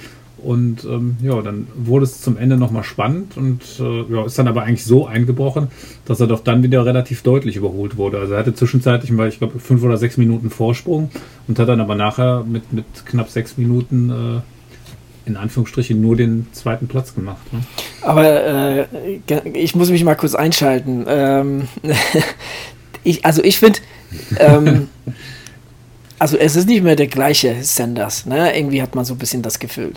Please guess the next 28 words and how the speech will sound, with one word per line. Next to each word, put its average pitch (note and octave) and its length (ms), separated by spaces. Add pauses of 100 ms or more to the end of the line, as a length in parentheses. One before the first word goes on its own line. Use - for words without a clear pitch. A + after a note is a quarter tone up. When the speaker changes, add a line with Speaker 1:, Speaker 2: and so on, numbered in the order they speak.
(160)
Speaker 2:
Also B2+ 260
der C3 200
hat C#3 120
wirklich D3 400
irgendwie, C3+ 600 (200)
klar, D3+ 200
natürlich C#3 360
hat C3+ 120
er C3 80
jetzt, B2+ 340
äh, B2+ 560
ähm, A#2+ 300
ne, C3+ 180
so C3+ 140
seine B2+ 240
Verletzung E3+ 400
gehabt, C#3 520
ähm, C3 520
so, B2+ 320
so B2+ 140
Anfang C3 520
oder C3 160
im B2 140
Frühjahr, C3 640
ähm, B2+ 400
äh, B2 120
des B2+ 220
Jahres. B2+ 360